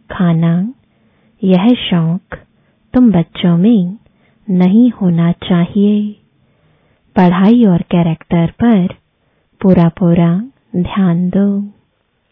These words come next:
प्रश्न है, ज्ञान रत्नों से सदा भरपूर रहने का साधन क्या है? उत्तर है,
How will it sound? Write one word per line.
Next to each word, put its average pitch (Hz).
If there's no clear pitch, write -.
प्रश्न 175
है, 180
ज्ञान 175
रत्नों 170
से 226
सदा 170
भरपूर 196
रहने 170
का 196
साधन 220
क्या 170
है? 202
उत्तर 175
है, 185